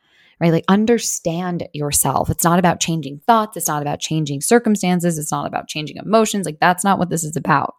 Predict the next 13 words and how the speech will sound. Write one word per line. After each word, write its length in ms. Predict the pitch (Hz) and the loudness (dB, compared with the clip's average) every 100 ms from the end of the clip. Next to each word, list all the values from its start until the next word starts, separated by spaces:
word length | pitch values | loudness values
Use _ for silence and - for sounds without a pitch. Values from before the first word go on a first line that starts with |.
| - | -4
This 160 | 180 | 0
is 120 | 226 | 2
about 240 | 233 185 - | 2 2 2
noticing 800 | 156 147 139 190 - 220 240 240 | 2 2 4 4 6 8 8 6
and 80 | 165 | 6
observing 720 | 147 143 139 160 190 214 226 - - | 4 4 4 4 4 2 -2 -8 -4
with 220 | 165 - - _ - | -4 -4 -14 _ -6
compassion. 760 | - 160 139 - - - 175 - _ | -2 2 2 2 -2 -4 -8 -16 _
You 80 | 180 | -4
hear 140 | 190 | 0
me 100 | 196 | 2
talk 220 | 185 170 165 | 4 4 4
about 300 | 165 - | 4 2